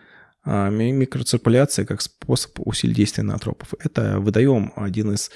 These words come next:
секле-, секретов полишинеля. На самом деле не я придумал, я в свое время ходил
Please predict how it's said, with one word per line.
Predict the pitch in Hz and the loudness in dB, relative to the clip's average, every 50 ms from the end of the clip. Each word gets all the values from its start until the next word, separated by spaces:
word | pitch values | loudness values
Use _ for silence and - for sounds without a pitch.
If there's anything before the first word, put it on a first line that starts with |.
| - - _ | -20 -20 _
секле-, | - - - 127 - - 120 113 110 - | -10 -8 -6 -4 0 4 6 6 6 4
секретов | - - 123 - - - - 113 - - - - | 2 0 -2 -2 0 2 2 2 0 -2 -2 2
полишинеля. | - 107 98 - - - 104 95 98 | 4 4 4 4 2 0 0 0 0
На | 101 | 0
самом | - - 139 131 | 0 0 0 2
деле | 117 107 | 0 0
не | 104 107 110 | 0 0 0
я | 113 104 98 | 0 0 0
придумал, | 95 107 - - 165 202 196 143 123 | -2 -2 0 2 2 4 4 4 4
я | 113 98 101 107 110 104 104 - - - - - - _ _ _ _ _ _ _ | 2 2 2 0 0 0 -2 -4 -6 -12 -20 -20 -20 _ _ _ _ _ _ _
в | - | -2
свое | - 117 113 | 0 0 2
время | 120 113 107 | 2 2 0
ходил | 107 - 113 104 113 104 101 | 0 0 0 2 2 0 0